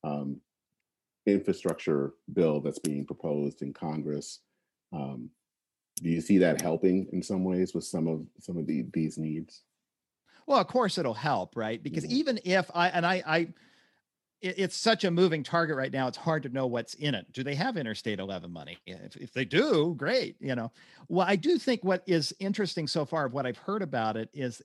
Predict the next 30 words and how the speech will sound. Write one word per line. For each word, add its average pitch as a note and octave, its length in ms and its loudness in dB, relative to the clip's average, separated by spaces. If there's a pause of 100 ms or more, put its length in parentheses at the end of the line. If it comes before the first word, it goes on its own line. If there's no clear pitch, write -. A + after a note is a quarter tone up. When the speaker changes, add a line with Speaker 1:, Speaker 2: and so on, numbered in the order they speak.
Speaker 2:
i-, - 140 -12
i-, - 220 -18 (200)
unlike A3 460 4
the E3+ 400 0
Obama D3+ 640 2
era, A#2+ 480 -2 (500)
uh, G#2+ 480 -4
s-, - 320 -12
stimulus C3+ 540 -2
bill A#2+ 200 2
that A#2 140 -2
was A#2+ 100 -10
trying B2 240 -4
to G#2+ 140 -4 (100)
pay C#3 140 -4
for A#2+ 160 -6
infrastructure, A#2 560 -8 (300)
that B3+ 180 4
one D#4 140 -2
was C4+ 140 -2
targeting F#3 420 2
shovel-ready D#3 640 2
projects. A#2+ 500 -2
They D#3 120 0
just A#3 180 -2
wanted G3+ 240 0
to D#3 80 -4
get D3 160 -4
people C3 300 -6
to - 200 -8